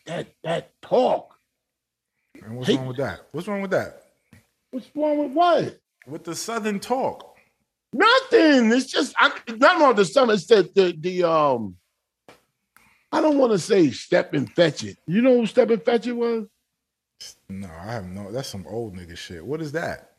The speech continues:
Speaker 1: Oh,
Speaker 2: Step and
Speaker 1: man, it's
Speaker 2: Fetch It?
Speaker 1: history. <laughs> That's history.
Speaker 2: Step and Fetch It?
Speaker 1: Yeah, Step and Fetch It was the, uh, characters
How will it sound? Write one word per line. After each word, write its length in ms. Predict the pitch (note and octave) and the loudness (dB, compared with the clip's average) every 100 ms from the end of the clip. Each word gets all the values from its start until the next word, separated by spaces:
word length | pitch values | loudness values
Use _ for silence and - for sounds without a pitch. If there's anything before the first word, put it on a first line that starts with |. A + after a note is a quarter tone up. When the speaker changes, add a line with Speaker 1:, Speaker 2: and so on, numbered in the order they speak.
| _ _ - | _ _ 0
Speaker 1:
Oh, 200 | A#3 C#4+ | 4 4
Speaker 2:
Step 60 | |
and 100 | A3 | 4
Speaker 1:
man, 140 | B3 C#4 | 4 4
it's 100 | G#3 | 2
Speaker 2:
Fetch 220 | D3+ D#4 F#3 | 0 0 0
It? 180 | F#3 - | -4 -2
Speaker 1:
history. 120 | - - | -4 2
<laughs> 120 | A3 | 4
That's 260 | F3+ D3+ B3 | 6 4 2
history. 680 | C#4+ D4+ - - B2+ G2+ - - | 2 2 0 -6 0 0 -2 -12
Speaker 2:
Step 460 | - - F3+ F#3+ F#3 | -12 0 2 2 0
and 160 | D3+ | -4
Fetch 340 | - F#3 F#3+ C4 | 0 0 0 -2
It? 160 | B3+ - _ _ _ _ _ | -4 -6 _ _ _ _ _
Speaker 1:
Yeah, 340 | G3 G#3+ D3 G#2 | 0 2 2 2
Step 300 | - G#3+ A3+ | 2 2 2
and 160 | F3+ - | -2 2
Fetch 260 | G#3 G3 | 2 2
It 100 | D3 | -2
was 200 | C#3+ B2+ | 0 -2
the, 140 | C3+ B2+ | -2 -2
uh, 320 | - C3+ A2+ - - - | 0 -4 -4 -12 -12 0
characters 800 | F3+ F#3 D#3 C#3+ D3 B2+ A#2+ | 2 4 0 -2 -2 -2 -6